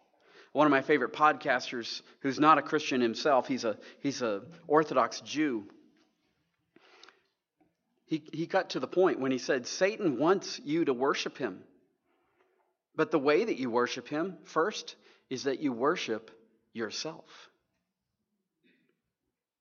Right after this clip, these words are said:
You're basically the conduit for Satan when you worship yourself. He went on to say, "Worshiping your sense of sexual joy, worshiping your sense of subjective happiness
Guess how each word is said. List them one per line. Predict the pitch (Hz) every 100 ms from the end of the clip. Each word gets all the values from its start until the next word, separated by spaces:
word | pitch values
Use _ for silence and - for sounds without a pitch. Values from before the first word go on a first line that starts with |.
| _ _ _
You're | 143 151
basically | 175 180 - 160 143
the | 127
conduit | - 156 170 175 120 107
for | - 147
Satan | - 175 180 98 90 - _ _ _ _ _ _ -
when | 127
you | 127
worship | 123 139 127 127 -
yourself. | 127 - 170 123 87 - - _ _ _ _ _ _
He | -
went | 131 147
on | 143 143
to |
say, | 131 143
"Worshiping | 123 170 202 180 160 135 123 - -
your | 143 143
sense | - 185 175 -
of | 123
sexual | - 175 156 - 156 143
joy, | 120 160 175 113 98 - -
worshiping | 160 160 - 160
your | 147 139
sense | - 170 156 -
of | 123
subjective | - 151 - 160 160 151 123
happiness | - 190 190 139 95 - -